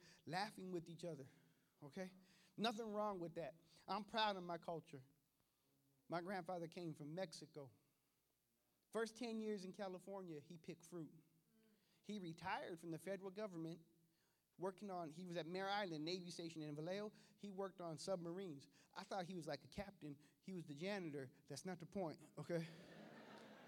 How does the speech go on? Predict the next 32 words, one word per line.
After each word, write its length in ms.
All 120
I 60
know 200
is 100
he 80
went 220
to 80
the 60
Navy 360
Yard 280
and 80
came 220
home 260
every 160
day. 220
But 100
he 60
never 340
let 140
us 180
forget 380
that 160
our 200
start 360
in 80
America 580
started 360
in 100
the 80
fields 480
picking 260
fruit. 220